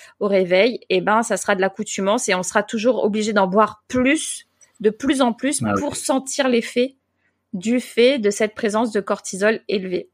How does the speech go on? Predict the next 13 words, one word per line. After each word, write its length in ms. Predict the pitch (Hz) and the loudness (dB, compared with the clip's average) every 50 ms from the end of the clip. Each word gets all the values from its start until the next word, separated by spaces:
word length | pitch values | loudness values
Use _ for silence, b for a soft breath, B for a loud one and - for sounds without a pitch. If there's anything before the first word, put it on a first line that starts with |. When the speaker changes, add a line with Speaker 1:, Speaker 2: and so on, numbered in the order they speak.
| _ _ - | _ _ -14
Speaker 1:
Donc, 260 | 185 180 208 208 208 _ _ _ _ _ _ | -4 -2 -2 -2 -2 _ _ _ _ _ _
il 120 | 233 269 254 | 2 4 4
est 60 | 262 | 2
préférable 460 | 262 - 247 - - 220 - - 214 | 2 0 -4 -2 0 2 2 2 2
d'attendre 340 | 202 202 - - 214 220 214 | 2 0 0 0 -2 -2 -2
que 120 | - 202 | -4 -6
ce 180 | 180 - - 214 | -8 -2 0 0
taux 320 | 208 - _ - 453 415 - - | -2 -2 _ -2 -2 -2 -2 0
redescende 760 | - 208 247 277 226 240 220 - - 208 233 269 254 - - b b b b b b b b b b _ _ | 2 2 2 4 4 2 0 0 -2 -2 0 0 -2 -4 -6 b b b b b b b b b b _ _
pour 260 | - 262 269 262 233 | -2 0 2 4 4
avoir 380 | 226 220 202 220 247 262 247 220 | 4 2 4 2 2 2 2 0
véritablement 800 | 196 233 247 247 254 254 240 226 208 214 202 202 202 208 233 247 | 0 0 0 0 0 0 0 -2 0 0 -2 0 0 0 0 2
l'effet 480 | 226 196 202 - - 247 - - _ | 0 0 -2 -2 -2 -2 -2 -2 _